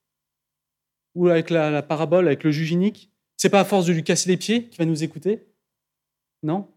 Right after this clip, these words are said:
Si on persévère, c'est parce qu'on sait qu'il est capable de nous répondre, parce qu'il est créateur, parce qu'il nous sauve. C'est pour ça qu'on se tourne vers lui.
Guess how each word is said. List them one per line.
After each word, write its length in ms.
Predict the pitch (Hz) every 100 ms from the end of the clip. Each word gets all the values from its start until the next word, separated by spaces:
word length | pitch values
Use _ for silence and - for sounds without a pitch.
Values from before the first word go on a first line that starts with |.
| _ -
Si 120 | 202
on 40 |
persévère, 380 | 190 180 175 240
c'est 60 | 240
parce 120 | 170
qu'on 120 | 175
sait 140 | 220
qu'il 120 | 214 165
est 100 | -
capable 540 | 147 185 233 190 - _ _ -
de 60 |
nous 100 | 165
répondre, 280 | 156 147 240
parce 120 | 175
qu'il 140 | - 165
est 60 |
créateur, 580 | - - 151 - 165 233
parce 140 | 180
qu'il 120 | - 165
nous 120 | 147
sauve. 340 | - 180 226 - _ _ _ _ _ _ _ _ _ _ _ _ _ _ _ _ _
C'est 100 | -
pour 140 | - 160
ça 120 | 262
qu'on 600 | 262 170 - _ _ 165
se 100 | 170
tourne 200 | 160 233
vers 120 | 196
lui. 220 | 226 277